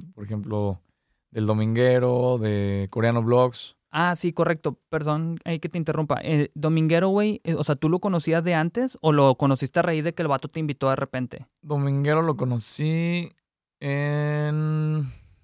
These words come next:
Speaker 1: el día que conocí a Fofo Márquez. Ese día los
Speaker 2: Ok.
Speaker 1: conocí. Pues, estaban grabando un video musical. Estaban en el venue de un amigo. Este, pues, estaban echando fiesta. Y le dije a Dominguero, "Oye, pues, estaría chido que hiciéramos algo con la camioneta esta y así".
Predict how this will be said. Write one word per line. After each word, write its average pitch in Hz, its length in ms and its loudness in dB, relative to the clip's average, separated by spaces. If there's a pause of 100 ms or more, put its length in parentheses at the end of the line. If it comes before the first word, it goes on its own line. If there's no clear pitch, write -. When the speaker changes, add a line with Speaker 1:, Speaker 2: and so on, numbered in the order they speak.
(600)
Speaker 1:
el 127 100 0
día 156 100 4
que 156 100 -2
conocí 143 240 0
a 147 60 2
Fofo 143 200 -6
Márquez. 127 680 -4
Ese 127 200 -4
día 127 120 0
los 123 120 0
Speaker 2:
Ok. - 60 -2
Speaker 1:
conocí. 117 240 0
Pues, 110 120 -10
estaban 135 220 -2
grabando 131 280 0
un 127 60 -2
video 131 280 0
musical. 127 480 0 (1120)
Estaban 151 340 2
en 139 100 2
el 123 120 0
venue 139 280 0
de 139 60 2
un 139 80 0
amigo. 147 500 0 (420)
Este, 107 680 -2
pues, 107 120 -12
estaban 127 240 -4
echando 117 260 -4
fiesta. 131 460 -4 (800)
Y 123 160 0
le 127 80 2
dije 131 140 2
a 139 40 6
Dominguero, 135 320 4
"Oye, 165 140 2
pues, - 100 -10
estaría 139 260 0
chido 147 300 0
que 131 100 -6
hiciéramos 127 280 -2
algo 127 240 -2
con 107 320 -2
la 104 120 0
camioneta 120 580 -2
esta 117 360 -2
y - 20 0
así". 131 380 -4